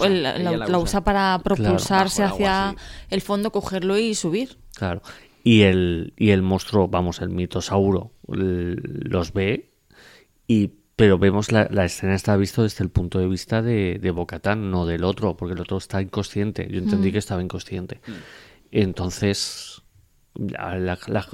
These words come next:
Speaker 3: yo lo que digo, el siguiente capítulo tengo un montón de ganas de ver cómo van a ser las conversaciones entre ellos.
Speaker 2: Sí.
Speaker 3: Una que es una, una cínica,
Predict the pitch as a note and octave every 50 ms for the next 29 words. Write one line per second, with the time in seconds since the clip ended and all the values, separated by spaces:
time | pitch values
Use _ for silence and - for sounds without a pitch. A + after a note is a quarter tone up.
0 | - - B2 A2+ A2+ A2 A#2+ A#2+ A2+ G2+ G2+ F#2 F2+ F2 - - G#2 F#2+ F2 -
1 | - - G2 G2 G2 F#2+ A2+ A2+ G#2+ G#2+ G#2 A2+ B2+ A2+ A2+ G2 F#2+ F2+ F2+ F2+
2 | F#2 F2+ F2+ - G2+ F#2+ G#2 G#2 A2 G2+ G2+ G#2+ A2+ B2+ C#3+ D#3+ - - F#2 E2+
3 | F#2 F#2+ - - - G#2 G2 G2 F#2 F#2 F2+ - - G#2+ G2+ - - A2 F#2+ F#2
4 | - - E2 F2 F2+ F2+ - - F#2 F2+ - E2+ E2+ E2 E2+ F2 - - - -
5 | - - A#2 G2+ - - - - A2 A#2 A#2+ G#2+ F2+ F2 - G2+ F#2+ - - A2
6 | G#2 G2+ G2+ G2+ G2 F#2+ F#2+ - - A2 G#2+ G#2 G2+ - - B2+ B2 B2 C3 B2
7 | B2+ - D#3 A#3